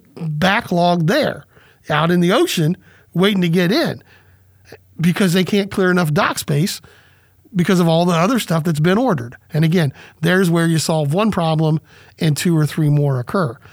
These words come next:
You think you got it all figured out. You order it in time. Your semiconductor, you order it in time. The company has it,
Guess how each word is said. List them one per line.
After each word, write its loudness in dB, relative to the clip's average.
You -4
think -2
you -2
got 0
it 0
all -2
figured -4
out. -6
You 0
order 2
it 2
in 2
time. 0
Your 0
semiconductor, 0
you -4
order 2
it 0
in 0
time. -2
The -4
company 0
has 0
it, -4